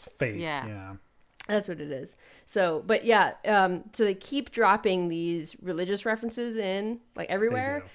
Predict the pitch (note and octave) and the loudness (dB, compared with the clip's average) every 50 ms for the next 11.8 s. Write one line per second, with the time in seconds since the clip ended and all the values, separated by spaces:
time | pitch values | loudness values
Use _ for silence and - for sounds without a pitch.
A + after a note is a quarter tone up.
0 | - - G#3 G3+ G3+ G3+ G3+ G3+ G#3 G3 G3 F#3+ F#3+ G3 - A3+ G#3+ G#3+ G#3+ - | -4 0 2 2 2 4 4 2 2 2 0 -2 -6 -2 0 2 2 2 0 -2
1 | - - - G#3+ G#3 - A3 G3+ - A3+ A3 A3 A3 G#3+ G#3+ - G#3+ G3+ G3+ G3+ | -8 -16 -16 -10 -4 -2 -2 0 0 0 0 0 0 -2 -2 -2 -2 -2 -2 -2
2 | - - - F#3+ F3 F3+ D#3 E3+ E3 C#3+ F3 E3 D#3+ D#3 E3+ - F3 D#3+ D#3 D#3+ | -4 -4 -4 -2 -2 -2 -4 -4 -4 -4 -4 -4 -4 -4 -6 -6 -6 -6 -6 -6
3 | - - - F3+ F3 E3 D#3 D3+ D#3 - - - - - - F3+ F#3 F3+ E3+ D#3+ | -6 -6 -4 -2 -2 -2 -2 -4 -4 -6 -10 -12 -8 -6 -4 -2 -2 -2 -2 -2
4 | E3+ D#3 D#3+ E3 D#3+ - - D#3+ D3+ D3 C3+ C#3 D3+ D3+ - F3 F3+ E3 F3 E3 | -2 -2 -2 -2 -4 -4 -4 -2 -2 0 -2 -2 -4 -2 -2 -2 0 0 0 0
5 | D#3+ F3 F3 F#3+ F3 E3+ D3+ E3+ F3+ F3+ F3 F#3+ E3+ D#3+ C#3+ D#3 D3+ C#3+ C#3 C#3+ | 0 0 -2 -4 -6 -6 -4 -4 -4 -2 -2 -4 -4 -6 -6 -6 -4 -6 -6 -6
6 | - - E3 D#3 D3+ - D3+ C#3+ D3 D3+ D3+ E3 - - - _ _ _ _ _ | -6 -8 -10 -10 -8 -6 -6 -6 -4 -6 -8 -10 -12 -16 -20 _ _ _ _ _
7 | _ _ - - _ _ _ _ _ A#2+ A#2 G#2 G2 - - - E3+ G3+ G#3 A3 | _ _ -20 -20 _ _ _ _ _ -4 -4 -4 -4 -8 -10 -6 -4 -2 0 0
8 | A#3+ A#3+ - - C#4 C#4 - - D4 D4 C#4 B3+ B3 A3+ A#3 A3+ G#3+ - B2 A#2 | 0 0 0 0 0 0 0 -2 -4 -2 -2 -2 -2 -2 -2 -2 -2 -4 -4 -2
9 | - A#2 G#2 G2+ - - - - - - - F3 F3+ F3 E3+ D#3+ D3+ D3 D#3+ F3 | -2 -2 -2 -4 -6 -12 -16 -18 -14 -10 -6 -4 -2 0 0 0 0 -2 -4 -8
10 | G3 F#3 - G3 F#3+ - - - D3 C#3+ - C#3 C#3+ C3+ - C3+ C3+ - - C3+ | -10 -10 -8 -8 -8 -8 -10 -12 -12 -12 -12 -12 -14 -14 -14 -16 -16 -16 -14 -14
11 | B2 G#2 - - _ - D3 C#3+ C#3 C3+ - - B2 A#2 A2+ A#2 | -16 -16 -18 -20 _ -14 -14 -14 -14 -14 -16 -16 -14 -14 -14 -16